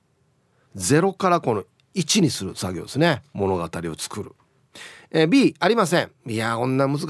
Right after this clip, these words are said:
しいよ、できないよ。はい。えー、メールで参加する方は、ヒップアッ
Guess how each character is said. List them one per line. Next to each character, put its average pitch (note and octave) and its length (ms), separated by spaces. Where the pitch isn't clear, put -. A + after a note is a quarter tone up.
し D3+ 60
い E3+ 40
よ、 D#3+ 60
で D3+ 80
き D#3 80
な F3 140
い A#3 60
よ。 A#2 480
は G#2+ 120
い。 - 80
え D#3 160
ー、 D#3+ 40
メ F3 160
ー - 20
ル E3 100
で E3+ 80
参 E3 240
加 D#3+ 80
す E3+ 140
る E3 80
方 D#3+ 240
は、 D3 240
ヒ G3 140
ッ A#3 60
プ G3 260
ア A2+ 100
ッ F#2+ 60